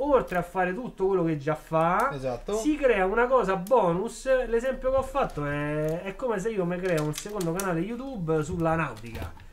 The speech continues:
Speaker 1: Dici: "Ok, Stefano che c'entra?" Niente, è una cosa extra, la faccio per conto mio.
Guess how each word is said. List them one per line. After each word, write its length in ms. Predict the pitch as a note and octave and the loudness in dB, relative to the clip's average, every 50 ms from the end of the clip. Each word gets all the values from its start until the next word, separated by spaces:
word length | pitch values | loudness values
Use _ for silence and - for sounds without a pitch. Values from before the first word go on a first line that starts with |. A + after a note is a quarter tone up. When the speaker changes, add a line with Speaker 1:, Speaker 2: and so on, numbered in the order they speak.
| - - | -16 -8
Speaker 1:
Dici: 200 | - D3 D#3 F3+ | -6 -4 -2 0
"Ok, 380 | A3+ A3 - F#3+ D#3 B2 A#2+ A#2 | -2 0 0 0 0 0 -2 -4
Stefano 380 | - - E3 D#3+ D#3 C#3 C#3+ E3+ | -6 -4 -4 -2 -2 -2 -2 -2
che 80 | F#3 | -2
c'entra?" 360 | F3+ - C3+ A#2 G#2 - A#2+ C3+ | -4 -4 -8 -12 -12 -10 -10 -8
Niente, 380 | F3+ G#3+ G3 C3+ - - C3+ | -6 -4 -4 -4 -6 -6 -6
è 40 | C#3 | -4
una 100 | D3 E3+ | -4 -2
cosa 300 | F3+ F#3 E3 C#3+ F#3 F3+ F#3+ | -2 -2 -2 -2 -2 -2 -2
extra, 280 | G#3 - - - A#2 A#2+ | -4 -6 -10 -12 -10 -10
la 60 | A#2 | -6
faccio 280 | A#2+ D#3+ E3 - - C3 | -6 -6 -6 -6 -8 -10
per 100 | A#2+ - | -10 -10
conto 320 | - C#3 C3 A#2+ - E3 | -8 -8 -8 -6 -4 -4
mio. 160 | F#3+ F3+ B2+ | -4 -4 -6